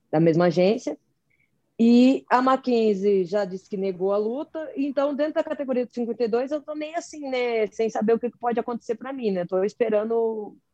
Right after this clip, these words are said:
talvez o que que o U F C queira marcar pra mim. E dentro da categoria de cinquenta e sete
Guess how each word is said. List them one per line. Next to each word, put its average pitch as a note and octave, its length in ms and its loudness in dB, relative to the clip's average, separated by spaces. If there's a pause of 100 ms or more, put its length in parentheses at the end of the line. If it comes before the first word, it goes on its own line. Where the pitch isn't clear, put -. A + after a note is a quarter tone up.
(260)
talvez G3 360 0
o G3 40 -6
que G3+ 140 -8
que G#3 100 -8
o G#3+ 60 0
U G3+ 80 2
F G3 180 -4
C G3 200 0
queira G3 280 -4
marcar G3+ 320 -8
pra G#3+ 160 -8
mim. F3 200 -6 (440)
E C#4 120 0
dentro C#4 160 0
da D4 80 -2
categoria C4 420 0
de A3+ 100 -12
cinquenta B3+ 380 -6
e B3+ 80 -6
sete D4+ 560 -4